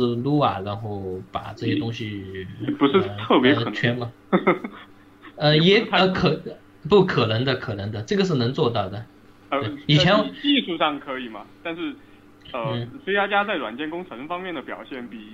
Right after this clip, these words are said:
Speaker 2: Lua 这种
Speaker 1: 呃，对，对，对，对，对，
Speaker 2: 强得多了。
Speaker 1: 对，对，对，
Speaker 2: 嗯。
Speaker 1: 只是不建议这样纯的 Lua，
Speaker 2: <laughs> 对。
Speaker 1: 对吧？对，对，对。
Speaker 2: 嗯。
Speaker 1: 呃，我觉得游戏核心方向C加加蛮好的，但是有一些你需要扩展，比如说U I，比如说其他的一些东西，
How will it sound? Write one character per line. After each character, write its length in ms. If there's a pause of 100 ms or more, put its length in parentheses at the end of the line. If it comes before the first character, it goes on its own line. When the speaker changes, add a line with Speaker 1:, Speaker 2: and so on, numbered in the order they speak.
(240)
Speaker 2:
Lua 280
这 80
种 20
Speaker 1:
呃， 100
对， 160
对， 200
对， 140
对， 160
对， 140
Speaker 2:
强 0
得 80
多 80
了。 60 (120)
Speaker 1:
对， 220 (320)
对， 140
对， 140
Speaker 2:
嗯。 40
Speaker 1:
只 140
是 160
不 180
建 320
议 100
这 100
样 280
纯 260 (100)
的 240
Lua， 420
Speaker 2:
<laughs> 40
对。 100
Speaker 1:
对 40
吧？ 200 (240)
对， 220
对， 140
对。 80
Speaker 2:
嗯。 60 (280)
Speaker 1:
呃， 280
我 100
觉 160
得 160
游 180
戏 160
核 220
心 180
方 160
向 160
C 180
加 140
加 180
蛮 200
好 200
的， 120 (360)
但 140
是 200
有 160
一 60
些 260 (100)
你 100
需 140
要 120
扩 240
展， 200
比 80
如 60
说 140
U 200
I， 440
比 100
如 80
说 140
其 160
他 180
的 100
一 60
些 100
东 200
西， 180